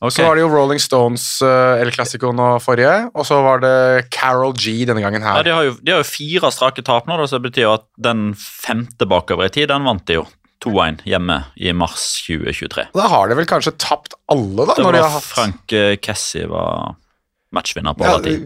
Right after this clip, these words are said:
Speaker 2: hvis du søker opp bare Frank Kessie-bildet, bare for å se, men jeg tror faktisk ikke de har vunnet noen av de etter at de begynte å få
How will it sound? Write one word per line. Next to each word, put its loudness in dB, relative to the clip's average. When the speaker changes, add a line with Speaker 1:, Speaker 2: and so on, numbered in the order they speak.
Speaker 2:
hvis 0
du 0
søker 0
opp -4
bare 2
Frank -4
Kessie-bildet, 0
bare 2
for 0
å -2
se, 2
men 0
jeg -6
tror -4
faktisk -2
ikke -2
de 6
har 2
vunnet 0
noen 0
av 4
de 2
etter 0
at -2
de -2
begynte -2
å -4
få -4